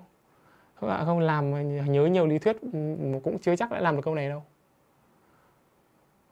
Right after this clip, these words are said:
Phép quay tâm O, góc quay phi biến O thành chính nó. Ở nghe đúng ấy. Tâm O rồi thì trả O thành chính nó, còn gì nữa. Phép quay tâm O, phép đối xứng tâm O chính là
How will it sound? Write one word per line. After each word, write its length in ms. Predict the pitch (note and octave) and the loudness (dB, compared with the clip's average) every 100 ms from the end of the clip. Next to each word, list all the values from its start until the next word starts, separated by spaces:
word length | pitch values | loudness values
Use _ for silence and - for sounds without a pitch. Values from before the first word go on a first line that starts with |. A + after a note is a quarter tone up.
| _ | _
Phép 180 | - B3+ B3 | 4 4 8
quay 200 | A3+ A3+ | 8 10
tâm 220 | A3+ A#3 | 8 8
O, 300 | A#3 A#3+ A3+ - - | 12 12 12 8 6
góc 280 | G3+ C4+ - | 8 10 10
quay 280 | A3 A3 G3+ | 10 10 6
phi 520 | - C#4 D4 C#4 A#3 - _ _ _ - | 6 12 12 12 6 -4 _ _ _ 6
biến 380 | A#3 G3+ C4 G4+ - | 12 12 12 8 6
O 120 | B3 B3+ B3 A#3+ | 12 12 12 8
thành 180 | G3 D3 | 2 4
chính 200 | D#3+ F3 | 4 4
nó. 240 | D#3+ D#3+ - | 4 0 -2
Ở 140 | C#3+ | -2
nghe 240 | B2+ F3 F3+ | 0 0 4
đúng 280 | E3+ E3 D4 | 6 6 2
ấy. 120 | G4+ _ _ - - - _ _ _ _ _ _ _ _ _ _ _ - | -6 _ _ -20 -20 -20 _ _ _ _ _ _ _ _ _ _ _ 8
Tâm 160 | G#3+ | 10
O 260 | A3+ G#3+ G#3 | 12 12 12
rồi 120 | E3 | 10
thì 80 | D3+ | 8
trả 120 | C3+ | 6
O 200 | - F3+ | 6 6
thành 140 | D#3 | 4
chính 160 | C3+ C#3 | 0 -2
nó, 200 | C#3 E3+ | -2 -4
còn 100 | F3+ | -4
gì 120 | C3+ C3 | -4 -4
nữa. 160 | D#3+ G3 _ _ _ - - - | -6 -10 _ _ _ -20 -20 -4
Phép 80 | B3 | 4
quay 100 | A#3+ | 4
tâm 180 | A#3 A#3 | 6 6
O, 240 | A#3+ C4 B3 A3+ - _ _ _ _ | 12 12 12 12 2 _ _ _ _
phép 120 | - C#4+ C4 | 4 8 12
đối 180 | G3+ B3+ | 12 12
xứng 280 | B3 G#3+ B3+ | 12 10 12
tâm 160 | B3 | 8
O 300 | A#3+ A#3+ A#3 | 10 10 10
chính 160 | - G#3 | 6 4
là 120 | A#3+ | 4